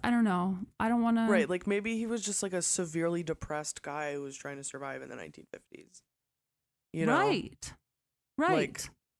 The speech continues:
Speaker 1: Right. Like,
Speaker 2: like,
Speaker 1: no
Speaker 2: where it was a sin to
Speaker 1: resources.
Speaker 2: be a f-, gloomy.
Speaker 1: Right,
Speaker 2: know?
Speaker 1: exactly. Right. And you don't know what, like, I don't know what strange behavior means.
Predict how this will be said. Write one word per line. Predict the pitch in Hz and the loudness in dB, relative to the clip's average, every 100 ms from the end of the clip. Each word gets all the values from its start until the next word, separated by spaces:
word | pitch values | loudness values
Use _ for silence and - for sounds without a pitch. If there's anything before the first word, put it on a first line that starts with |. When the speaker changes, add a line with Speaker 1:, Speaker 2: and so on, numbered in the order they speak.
| _ | _
Speaker 1:
Right. | 214 226 - - - _ | 0 0 -2 -8 -20 _
Like, | 220 208 | -2 2
Speaker 2:
like, | 220 | 4
Speaker 1:
no | 214 214 | 4 4
Speaker 2:
where | 214 | 4
it | 202 | 2
was | 208 196 190 | 2 2 2
a | 165 185 185 | 2 4 4
sin | 185 | 2
to | 151 | 2
Speaker 1:
resources. | 151 147 | 2 0
Speaker 2:
be | 143 139 | -2 -2
a | - - | -6 -8
f-, | - _ _ _ _ - | -12 _ _ _ _ -10
gloomy. | 147 143 123 - - _ _ _ _ _ _ - - _ - | -6 -6 -6 -8 -12 _ _ _ _ _ _ -20 -20 _ -2
Speaker 1:
Right, | 185 220 - | 2 2 2
Speaker 2:
know? | 135 | -2
Speaker 1:
exactly. | 185 175 190 170 - - - 185 - _ _ - | 0 2 2 0 -4 -4 -6 -8 -14 _ _ 0
Right. | 254 302 - - | 2 2 0 4
And | 233 | 6
you | 262 | 6
don't | 302 | 6
know | 269 269 | 4 4
what, | 226 226 233 - | 4 4 2 0
like, | 220 202 | 0 2
I | |
don't | 269 247 | 4 4
know | |
what | 233 - | 2 2
strange | - - - 208 214 208 - | 0 0 2 4 6 4 2
behavior | 180 196 180 - | -2 -2 0 0
means. | - 147 147 208 196 | 0 0 2 2 0